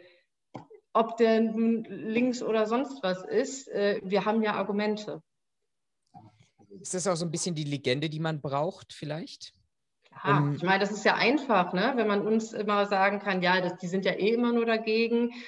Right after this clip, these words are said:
Speaker 1: und das sind ja die Leute, die Krawall machen, dann muss man selber nicht auf unangenehme Fragen antworten, ne? Wenn man immer schön das, äh, das Ziel woanders hin lenkt,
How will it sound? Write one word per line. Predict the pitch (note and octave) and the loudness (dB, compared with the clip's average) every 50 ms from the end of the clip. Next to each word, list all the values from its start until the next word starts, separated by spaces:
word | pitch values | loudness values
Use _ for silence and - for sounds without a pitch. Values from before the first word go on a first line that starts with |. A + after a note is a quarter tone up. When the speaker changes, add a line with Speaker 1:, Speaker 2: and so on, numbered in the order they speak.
| - - - | -18 -12 -8
Speaker 1:
und | G3 F#3 | -4 -2
das | F#3 F3+ F#3 | -2 -2 -2
sind | G3 F#3+ F#3+ | -2 0 0
ja | F#3+ F3+ | 0 2
die | F3 F#3+ | 2 0
Leute, | F#3 F3+ F3+ F#3+ F#3 F#3+ | 2 2 0 0 0 -2
die | F3 F3+ | -6 -6
Krawall | F3 - E3+ E3 E3+ E3+ G3 | -4 -4 -2 0 2 2 2
machen, | A3 A#3 A#3+ A#3 A3 | 2 2 2 2 2
dann | G#3+ G#3 | 2 2
muss | G#3 A3 G#3+ | 2 0 0
man | A#3+ G#3+ G#3 | 0 -2 0
selber | G3+ A3+ C4 C4+ A3 F3+ | 2 2 2 2 2 0
nicht | D#3+ D#3 | 0 -2
auf | D#3 D3+ - | -2 -4 -4
unangenehme | - E3 E3 D#3+ D#3 E3 D#3 D#3+ E3 D#3+ D#3+ | -4 -4 -4 -4 -4 -4 -6 -4 -4 -4 -4
Fragen | D#3+ E3 - D3+ D3 D3 - E3 E3 D#3+ D#3+ | -6 -8 -8 -6 -6 -6 -4 -6 -6 -6 -6
antworten, | - D3+ D3+ - - - D#3 D#3+ D#3+ E3+ | -6 -8 -8 -8 -8 -8 -8 -8 -6 -6
ne? | F#3 A3+ C#4+ D4+ B3 | -4 -4 -2 -4 -4
Wenn | G3 F#3+ | -4 -4
man | G3 F#3 F#3 F3+ | -4 -4 -4 -4
immer | F3+ F#3 F3+ F#3 | -4 -6 -6 -6
schön | F#3 - F#3 F3+ E3+ | -8 -6 -6 -4 -4
das, | F3 F3 F3 - - _ - - - - - - _ _ | -4 -4 -6 -10 -18 _ -20 -20 -20 -20 -20 -20 _ _
äh, | - G3 F#3 F3+ F3+ F3 F3+ F3+ F3+ - - - - _ - | -4 0 0 2 2 2 0 -2 -4 -10 -20 -20 -16 _ -6
das | G3+ F#3 - - | -6 -6 -6 -6
Ziel | - - A#3+ A#3+ A#3+ A3 F#3+ | 2 6 8 8 8 8 4
woanders | G3 - - F#3 G3 A3 A#3+ A#3+ A#3+ - | 2 2 2 2 2 4 2 2 0 0
hin | B3+ B3+ C4 B3+ | 0 2 2 2
lenkt, | A#3+ A#3 A#3 B3 C#4+ D#4+ F4+ F#4 - | 4 4 4 4 4 4 2 2 0